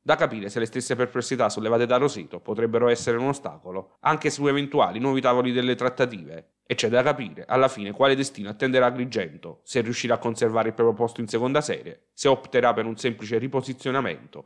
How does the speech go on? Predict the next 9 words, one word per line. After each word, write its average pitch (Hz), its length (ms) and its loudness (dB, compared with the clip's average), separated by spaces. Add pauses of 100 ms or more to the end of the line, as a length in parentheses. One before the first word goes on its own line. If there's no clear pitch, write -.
(140)
o 135 80 0
se 131 80 2
aprirà 135 400 0
alla 127 220 4
possibilità 131 500 -4
di 120 100 -4
vendita 127 360 0
del 127 180 0
titolo. 92 540 -10